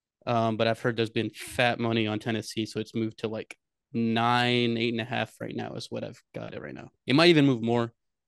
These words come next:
Keep a line, keep an eye on this one 'cause it could go to, like, seven. If it gets to, like, seven, you might not wanna touch it. But anyways, just that's a W on you 'cause you said minus seven and a half for Georgia.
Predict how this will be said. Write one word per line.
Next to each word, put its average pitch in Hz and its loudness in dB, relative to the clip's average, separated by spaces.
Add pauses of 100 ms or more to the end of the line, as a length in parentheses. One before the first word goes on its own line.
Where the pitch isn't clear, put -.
(300)
Keep 127 -2
a - 6
line, 110 2 (160)
keep 127 0
an 113 2
eye 110 2
on 110 2
this 110 -2
one 107 -2
'cause - -6
it - -6
could 117 2
go 110 0
to, 110 0
like, 104 -6
seven. - -8
If 113 -6
it 127 0
gets 160 0
to, 151 -4
like, 120 2
seven, 117 0 (920)
you 123 -6
might 113 -2
not - -2
wanna - -6
touch - -14
it. - -20 (420)
But - 0 (1120)
anyways, 113 -6 (240)
just - -4 (240)
that's 123 0
a 117 -2
W 110 -2
on 107 -2
you 107 -4
'cause - -14
you 113 -2
said 107 -6 (100)
minus 110 -4
seven 113 -12
and 120 -12
a - -12
half - -18 (580)
for - -20
Georgia. - -20